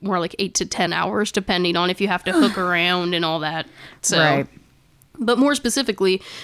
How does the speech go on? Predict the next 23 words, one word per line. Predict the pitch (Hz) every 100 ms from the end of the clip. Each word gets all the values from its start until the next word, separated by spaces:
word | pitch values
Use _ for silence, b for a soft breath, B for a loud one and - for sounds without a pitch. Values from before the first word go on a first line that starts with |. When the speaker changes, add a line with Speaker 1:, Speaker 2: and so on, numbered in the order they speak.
| B
Speaker 1:
we | 202 208 208
are | - 196 202
in, | - 175 165 202 220 b b b b b b b b - -
hello, | - 196 190 202 226 B
Mackinac | 202 196 208 254 254 220 185 160 147 180 - -
Island | 185 196 170 151 190 202 - -
Speaker 2:
Yes. | - 175 202 160 110 - -
Speaker 1:
in | 190 185
Michigan, | 196 - 175 165
which | 185
I've | 214 208
never | 233 254 269
been. | 254 247 196 190
I've | 190 185
been | 208 220 226 220 - _ _ _ - - -
to | - 196
a |
lot | 165 202 196
of |
places | 190 170 180 175
in | 165
Michigan, | 170 - 165
actually. | 160 175 - 151